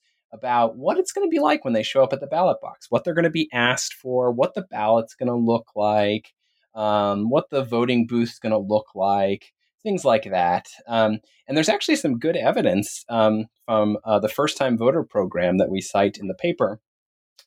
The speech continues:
uh, for a randomized control trial that shows that simply going into a, a high school classroom, spending about forty-five minutes demonstrating with a,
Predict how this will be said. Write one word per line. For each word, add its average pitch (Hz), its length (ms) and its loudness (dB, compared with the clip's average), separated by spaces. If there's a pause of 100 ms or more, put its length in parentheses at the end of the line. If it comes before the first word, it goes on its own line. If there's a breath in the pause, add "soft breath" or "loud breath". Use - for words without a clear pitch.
(360)
uh, 104 340 0
for - 180 -20
a 101 60 -18
randomized 131 360 2
control 139 260 -4
trial 98 520 0 (180 loud breath)
that - 100 -4
shows 196 520 0
that - 100 -6
simply 233 380 0
going 156 280 0
into 127 760 0
a, 107 180 -2
a 104 280 0
high 143 140 -2
school 147 220 -4
classroom, 127 560 0
spending 110 300 -4
about 101 260 6
forty-five 139 560 0
minutes 120 460 -4
demonstrating 123 960 0
with 107 140 0
a, 101 160 0